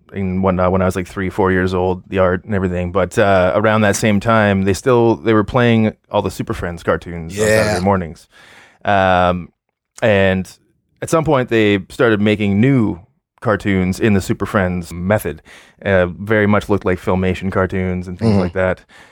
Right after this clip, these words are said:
Speaker 1: uh, with the, the same background and the characters running past the same background over and over again. But it had the entire Justice League in there, and it had such a huge amount of characters that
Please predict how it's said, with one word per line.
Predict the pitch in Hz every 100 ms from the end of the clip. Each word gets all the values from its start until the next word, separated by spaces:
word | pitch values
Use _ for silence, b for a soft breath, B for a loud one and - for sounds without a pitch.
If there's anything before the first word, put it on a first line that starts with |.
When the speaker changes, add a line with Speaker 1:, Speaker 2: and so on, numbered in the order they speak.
| B -
Speaker 1:
uh, | 98 92 92
with | 95
the, | 104
the | - 120
same | - 135 120
background | 104 104 110 104
and | 101
the |
characters | 98 101 98 98
running | 92 92
past | 104 90
the | 87
same | 104 92
background | 90 95 92 90
over | 92 95
and | 92
over | 95 101
again. | 107 107 147 - b b b b -
But | 107 95 87
it | 123 113
had | 123 113
the | 120
entire | 110 107 98
Justice | 107 104 95 -
League | 95
in | 90
there, | 87 87
and | 87
it |
had | 90 95 90 87
such | - - 123 -
a | 95
huge | 85 - 107 95
amount | 95 95
of | 98
characters | 131 123 107 95
that | 98 90